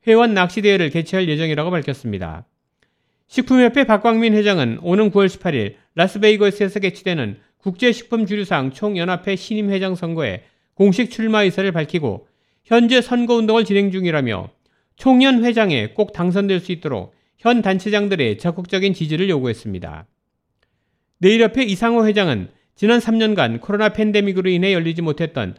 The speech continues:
내일 앤 스파쇼를 내년 봄에는 다시 개최하는 것을 목표로 현재 준비 중이라고 밝혔습니다.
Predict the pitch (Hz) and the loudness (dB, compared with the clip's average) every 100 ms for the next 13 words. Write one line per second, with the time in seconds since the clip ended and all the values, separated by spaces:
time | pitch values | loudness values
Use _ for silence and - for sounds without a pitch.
0 | _ _ 175 185 214 220 220 214 208 190 | _ _ 2 4 4 0 0 0 0 -2
1 | 120 104 - _ - 170 220 208 190 196 | -4 -6 -12 _ 0 2 4 2 2 2
2 | 185 151 160 165 - 185 185 185 180 165 | 0 -2 -4 -4 -2 -2 -2 -4 -2 -4
3 | 175 156 - 151 98 - _ - 196 202 | -4 -6 -6 -8 -8 -10 _ -4 0 2
4 | 208 185 180 185 170 160 143 175 151 139 | 2 0 -4 -4 -4 -4 -4 -4 -6 -6
5 | - 110 90 85 85 | -10 -10 -10 -12 -14